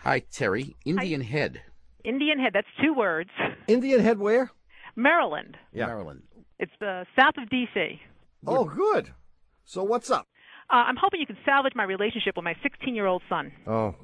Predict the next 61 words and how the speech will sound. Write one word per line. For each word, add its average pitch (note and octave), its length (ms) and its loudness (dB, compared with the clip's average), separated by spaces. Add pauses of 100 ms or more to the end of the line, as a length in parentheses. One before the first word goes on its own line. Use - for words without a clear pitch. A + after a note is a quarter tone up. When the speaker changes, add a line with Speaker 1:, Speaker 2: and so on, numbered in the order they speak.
(360)
Speaker 1:
Doubt G2 220 -2
it. F2+ 120 -6 (260)
Speaker 3:
I, C#3 280 0
I E3 160 2
doubt C#3+ 300 0
it. F#2+ 160 -10
If C3 180 -4
I G#3 100 4
could G3+ 200 0
do G#3+ 140 -4
that, G#3 300 4
I D#3 120 -2
would E3 140 0
attempt F#3 360 -6
to D#3 60 -10
salvage D#3+ 460 -2
my D#3+ 160 0
relationship C3 580 -2
with C3+ 120 -4
my C#3+ 180 0
eighteen-year-old B2+ 640 -2
son. - 260 -14 (540)
Speaker 2:
Well, B3 80 6
maybe F4 240 4
you C#4+ 120 2
had A#3 160 2
the G#3 140 -8
same G3+ 160 -4
problem E4 400 -2
with D#3 80 -4
Speaker 3:
Well, D3 100 0
Speaker 2:
him. - 140 -10
Speaker 3:
maybe. D3+ 340 0 (100)
Go D#3 100 -2
ahead. F3 240 2 (140)
Speaker 2:
My D4 200 -2 (100)
son D#4 200 2
got A#3 160 2
his A3 100 -4
license F#3+ 420 -2 (200)
seven G#3 200 2
months F3 240 -4
ago. - 180 -4 (200)
Speaker 3:
Oh, G#2+ 200 -4
brother, E2+ 380 -8
here F#2 120 -8
we F#2+ 60 -6
Speaker 2:
And - 80 -4
Speaker 3:
go. - 140 -4
Speaker 2:
it, - 60 -16 (160)
and F#3+ 120 -6
he G#3 60 -6
got F#3+ 140 4
his G#3 120 -2
jo-, E4+ 100 6 (160)
a A3+ 80 -4
job F#4 300 2
at F3+ 60 -6
the F3+ 120 -10
same F3+ 200 -10
time. - 340 -6